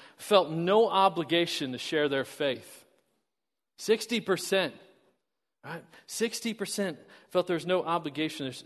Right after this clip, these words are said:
to share their faith. Uh, I saw another statistic, uh, several years back. I'm sure it's actually probably increased, but at that point, uh, I think Barna said in, like, two thousand five, like, forty percent of,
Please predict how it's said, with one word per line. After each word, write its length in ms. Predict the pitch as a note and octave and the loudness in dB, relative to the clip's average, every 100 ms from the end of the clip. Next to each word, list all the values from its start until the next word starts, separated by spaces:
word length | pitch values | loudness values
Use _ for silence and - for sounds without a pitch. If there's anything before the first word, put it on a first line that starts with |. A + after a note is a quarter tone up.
| C#3+ | -14
to 180 | A2+ | -14
share 280 | B2 - E3 | -10 -2 0
their 120 | C#3+ C3+ | 0 -4
faith. 420 | - C#3 A#2+ - - - - | -4 -4 -4 -8 -20 -20 -4
Uh, 100 | D3 | 0
I 80 | C#3+ | 0
saw 180 | C#3+ F3+ | 2 2
another 320 | D#3+ G3 F#3+ | 4 6 6
statistic, 680 | - D#3 - F3 - D3+ - | 2 -4 -4 -4 -2 -4 0
uh, 220 | C3 B2+ - | 0 0 0
several 380 | - G3 C#3+ | 2 4 2
years 200 | B2+ B2 | 0 -2
back. 300 | - C3 C3 | 0 0 0
I'm 80 | C#3 | -4
sure 200 | B2+ E3+ | -6 -4
it's 120 | C#3+ | 0
actually 300 | D3+ C#3+ C#3+ | 0 0 -2
probably 340 | B2+ D3 B2+ A2+ | -2 -2 -2 -6
increased, 560 | G#2+ - G3 D#3 A2+ | -10 -10 -4 -4 -4
but 80 | - | -6
at 80 | B2+ | 0
that 160 | F3 - | 0 0
point, 300 | D#3+ C#3+ - - - | -2 -2 -4 -16 -8
uh, 60 | C#3+ | 0
I 320 | C#3+ C3+ C3+ | 2 2 0
think 240 | D3 D3 - | -4 -6 -2
Barna 360 | C3+ D3 C#3+ | 0 0 -2
said 200 | C#3 D3+ | -2 -2
in, 100 | C3 | -2
like, 200 | B2+ A#2+ | -6 -10
two 160 | - D#3+ | -12 -4
thousand 340 | D3 C#3+ C3 | 0 0 0
five, 280 | - D3 C3 | 2 2 2
like, 100 | B2 - - - | -2 -6 -20 -16
forty 600 | - - E3+ F#3 F3+ F#3 | -8 2 6 8 6 4
percent 600 | F3+ E3+ - F3 E3+ E3+ | 0 -8 -2 0 0 -2
of, 320 | - C#3 C3+ | -2 0 -2